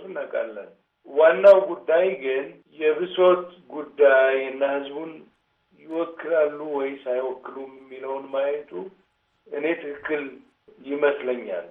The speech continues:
የተሻለ ነገርን መምጣት ካለበት በሰላማዊ መንገድ መፍታት ይቻላል።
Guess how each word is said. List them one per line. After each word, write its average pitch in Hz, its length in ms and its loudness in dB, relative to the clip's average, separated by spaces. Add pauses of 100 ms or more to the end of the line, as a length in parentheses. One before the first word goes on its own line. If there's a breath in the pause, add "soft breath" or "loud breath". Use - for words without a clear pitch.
(640)
የተሻለ 202 500 4
ነገርን 170 420 -4
መምጣት 143 400 -2
ካለበት 151 600 -4 (220)
በሰላማዊ 135 840 -2
መንገድ 135 420 -6 (260)
መፍታት 143 440 0
ይቻላል። 101 680 -2